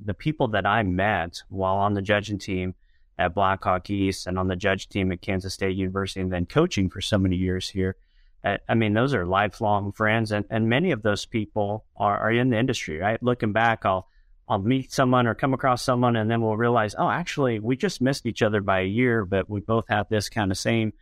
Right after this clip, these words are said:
background there." And so, you know, how did all this translate to, to graduate school? Well, uh, I guess, and to being a faculty member, I,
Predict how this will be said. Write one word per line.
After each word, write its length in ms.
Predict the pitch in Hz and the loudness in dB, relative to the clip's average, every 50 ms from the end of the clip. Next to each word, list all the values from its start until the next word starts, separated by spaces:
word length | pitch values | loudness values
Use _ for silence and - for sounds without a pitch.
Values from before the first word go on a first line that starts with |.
| _ - - _ _ _ - - | _ -20 -20 _ _ _ -20 -10
background 800 | - - 104 107 110 113 - - 110 101 98 98 98 95 92 87 - - _ _ | -2 2 2 2 2 2 -2 -2 0 2 2 2 2 0 0 -4 -8 -16 _ _
there." 340 | 101 95 92 90 90 90 | -2 -2 -2 0 -2 -2
And 100 | 92 95 | -4 -4
so, 280 | - - 143 117 92 - - _ _ - - _ | -2 0 0 0 0 -4 -12 _ _ -20 -8 _
you 80 | 135 127 | 0 0
know, 120 | 120 110 | 2 0
how 220 | 101 - 165 175 | 0 0 0 2
did 160 | 170 165 143 135 | 2 2 2 2
all 240 | 120 127 135 131 | 2 2 2 2
this 220 | 127 127 123 117 - | 2 2 0 0 0
translate 760 | - - - 123 123 123 123 120 - 120 117 113 113 117 - | -4 -2 2 4 4 4 2 2 2 2 4 4 2 0 0
to, 220 | - 113 95 - | 0 2 2 2
to 180 | - - - 98 | 0 -4 -8 -2
graduate 540 | 101 113 113 117 120 113 117 117 110 - | 0 2 2 2 2 0 -2 -6 -6 -6
school? 500 | - - - - 120 113 110 110 113 117 - - | -8 -12 -4 -2 0 2 2 2 0 -2 -6 -6
Well, 300 | 113 117 117 120 120 - - - - - - - | 0 2 2 2 2 -2 -6 -18 -20 -20 -6 -2
uh, 180 | - 110 95 - - - | 0 0 0 0 -2 -2
I 80 | 120 | 0
guess, 300 | 117 131 131 - - - - - - - - | 2 2 0 0 -6 -12 -18 -20 -20 -14 -4
and 280 | - 135 120 113 110 - - - | -2 0 0 0 0 -4 -8 -14
to 200 | - - 117 110 | -4 -2 -2 -2
being 280 | 104 120 120 113 113 110 | 0 2 2 2 4 2
a 80 | 104 90 | 0 2
faculty 460 | - 113 107 110 - - 104 104 101 | 2 2 2 2 0 -2 -4 -4 -4
member, 460 | 101 101 101 101 101 107 110 110 - - - _ - - - - - _ _ _ _ _ - | -2 -2 -2 -2 0 -2 -2 -2 -4 -8 -20 _ -20 -20 -20 -20 -20 _ _ _ _ _ -4
I, 100 | - - | -4 -4